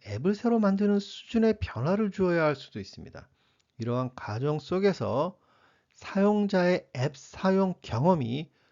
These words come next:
돈을 지불할 수준 이상이 돼야 비로소 수익이 생기는 것입니다.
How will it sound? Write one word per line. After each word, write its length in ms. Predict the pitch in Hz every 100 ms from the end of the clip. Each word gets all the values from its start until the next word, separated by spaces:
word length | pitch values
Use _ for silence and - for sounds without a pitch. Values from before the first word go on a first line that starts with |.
| _ _ -
돈을 440 | 135 156 196 202
지불할 480 | - 143 165 170 170
수준 420 | - 226 208 220 - _
이상이 580 | 170 175 233 233 233 220
돼야 840 | 107 135 151 139 139 214 233 -
비로소 640 | - 135 147 135 - 202
수익이 680 | 202 - 208 202 190 220 226
생기는 440 | - 180 160 170
것입니다. 600 | 151 104 113 98 95 -